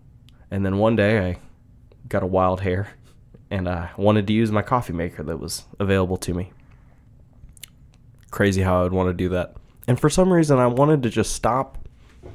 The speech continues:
and reflect, kinda stare out the window 'cause it's fr-, in front of the window,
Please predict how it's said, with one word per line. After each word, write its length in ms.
and 220
reflect, 600
kinda 200
stare 340
out 120
the 100
window 360
'cause 220
it's 240
fr-, 220
in 140
front 180
of 60
the 80
window, 300